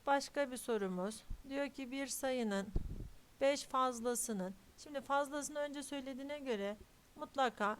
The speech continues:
zaten x'i kullanmış. X artı beş olması gerekiyor. Ee, buradan baktığım zaman B şıkkı ve C şıkkı baştan eleniyor. Beş fazlasının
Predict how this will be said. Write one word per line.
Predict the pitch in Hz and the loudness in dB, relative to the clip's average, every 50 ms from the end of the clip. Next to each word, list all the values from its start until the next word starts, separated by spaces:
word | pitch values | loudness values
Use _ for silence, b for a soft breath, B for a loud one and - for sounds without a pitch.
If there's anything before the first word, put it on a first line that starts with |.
| - - | -6 -2
zaten | - 247 254 262 247 269 262 | 2 4 4 4 4 0 -4
x'i | 262 247 - - 285 | -6 -6 -8 -6 -8
kullanmış. | 269 - 247 226 208 185 180 175 180 202 220 - - - | -6 -4 -2 0 2 2 2 2 0 -4 -6 -8 -10 -8
X | - 285 294 - - - - | -6 -6 -6 -6 -6 -4 2
artı | 262 262 269 269 269 - - 262 240 | 6 6 6 6 4 0 -6 -2 0
beş | 262 269 254 - | 0 0 0 0
olması | 240 214 202 190 185 180 180 - 185 | 0 0 0 0 0 0 -2 -2 -4
gerekiyor. | 180 180 180 180 180 175 175 - - 185 175 185 208 226 B B B B B B B B - - | -4 -4 -4 -4 -4 -6 -8 -8 -8 -6 -4 -4 -4 -6 B B B B B B B B -14 -8
Ee, | - 202 202 202 202 220 226 | -2 0 0 2 0 0 -2
buradan | 262 277 262 285 294 285 277 | -2 2 4 4 4 4 4
baktığım | 269 269 269 - - 285 285 269 | 2 2 2 -2 -6 -6 -4 0
zaman | 262 262 254 226 214 202 220 214 | 0 2 2 2 2 0 0 -2
B | 226 220 247 254 262 254 | -4 0 0 2 2 0
şıkkı | - - 269 262 - - - 208 208 220 226 - - - - - - | 0 -4 -6 -8 -8 -4 -2 0 0 0 -2 -6 -20 -20 -14 -6 -4
ve | 226 233 214 | -4 -4 -2
C | 214 262 277 277 277 | -2 -2 0 0 0
şıkkı | 262 - 247 226 - - 269 247 | 0 -2 -4 -6 -6 -6 0 2
baştan | 254 254 247 - - 269 262 262 | 2 2 2 0 -2 -4 -2 -2
eleniyor. | 254 247 233 247 240 233 220 196 185 180 196 - - B B B B B B - - | -2 -2 -2 0 0 0 0 0 0 -2 -4 -6 -10 B B B B B B -4 0
Beş | 277 294 302 285 - | 2 2 2 2 0
fazlasının | - - 269 269 277 262 247 262 262 262 254 - - 269 262 262 262 262 254 233 226 233 262 - | 2 4 6 6 6 4 4 4 4 4 4 2 0 -2 -2 0 2 4 4 4 4 4 0 -4